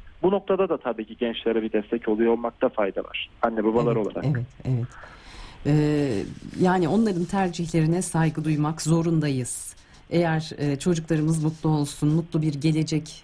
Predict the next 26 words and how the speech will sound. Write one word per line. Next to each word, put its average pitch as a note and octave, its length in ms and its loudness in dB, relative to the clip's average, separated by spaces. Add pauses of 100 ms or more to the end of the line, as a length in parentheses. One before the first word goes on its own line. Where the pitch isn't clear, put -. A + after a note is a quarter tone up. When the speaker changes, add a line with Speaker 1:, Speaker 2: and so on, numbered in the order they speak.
Speaker 2:
e, C3 300 2 (400)
geleceğe D#3+ 460 2
sahip D#3 440 -2
olsunlar D3 480 0
istiyorsak, E3+ 760 0 (420)
e, C#3+ 300 2
onları A3+ 420 2
desteklemeliyiz. F#3 1120 0
E, D3 280 0
bir F3+ 200 0
danışman A#3 500 2
olmalıyız D3 600 0
onların C#3+ 360 0
hayatlarında. C#3 880 0 (280)
Tecrübelerimizi F#3+ 840 2
aktarmalıyız D3+ 920 0
ama, F#3+ 380 2 (360)
e, D#3 60 2 (720)
"Şunu A#3 280 0
yap, F3 300 0
bunu F#3+ 120 4
yap." E3 300 0 (100)
diye, D#3+ 300 2
e, - 380 -4
ısrarcı F3 640 0
olmamalıyız. F3 920 2